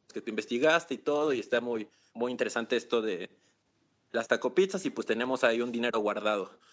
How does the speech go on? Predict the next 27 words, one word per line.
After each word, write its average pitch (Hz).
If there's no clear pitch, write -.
Entonces, 123
pues, -
escuché -
que 156
tú 147
no 139
tenías 131
mucho 127
dinero, 190
entonces, 156
este, 101
¿cómo 135
está 131
la 117
onda, 98
no?". 135
Entonces, -
pues, -
ya 151
le 151
pla-, 120
le 120
platiqué 120
más 143
o 127
menos 120
cómo, 113